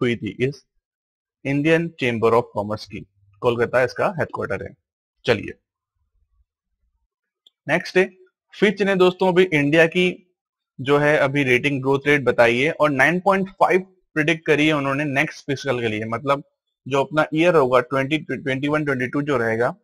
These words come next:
उसमें जो India की जो उन्हें fiscal ग्रोथ बताई है वो नाइन पॉइंट फ़ाइव परसेंट बताई है। Next है, अभी जो निसाबा गोदरेज है वो एमडी,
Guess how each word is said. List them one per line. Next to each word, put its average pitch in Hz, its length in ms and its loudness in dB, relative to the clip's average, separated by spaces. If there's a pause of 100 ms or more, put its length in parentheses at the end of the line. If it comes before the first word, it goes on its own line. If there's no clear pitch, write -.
(340)
उसमें 185 300 -4
जो 185 120 4
India 165 220 0
की 175 120 0
जो 170 100 0
उन्हें 175 120 0
fiscal 165 400 -2
ग्रोथ 147 220 2
बताई 120 380 2
है 135 100 2
वो 143 140 -2
नाइन 123 240 0
पॉइंट 139 220 -2
फ़ाइव 123 180 2 (100)
परसेंट 117 260 -2
बताई 113 340 -4
है। - 160 -16 (3000)
Next 160 340 0
है, - 160 0 (500)
अभी 185 580 0 (1080)
जो 143 460 -2
निसाबा 156 500 4
गोदरेज 139 540 2
है 127 100 -2 (440)
वो 180 480 2 (340)
एमडी, 151 440 2